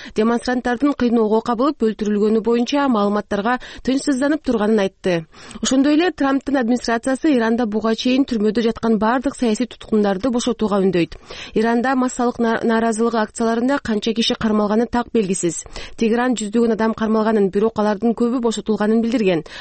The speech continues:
Башка маалыматтарда миңдеген киши кармалганы айтылууда.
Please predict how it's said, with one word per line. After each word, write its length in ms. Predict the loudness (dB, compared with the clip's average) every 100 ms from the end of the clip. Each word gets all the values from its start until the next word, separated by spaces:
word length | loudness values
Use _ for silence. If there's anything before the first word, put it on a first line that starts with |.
| -10 -4
Башка 320 | -2 0 0
маалыматтарда 580 | 2 2 0 0 0 2
миңдеген 460 | 2 2 0 0
киши 260 | -2 -2 -4
кармалганы 500 | -2 0 0 0 0
айтылууда. 520 | 0 0 0 2 -2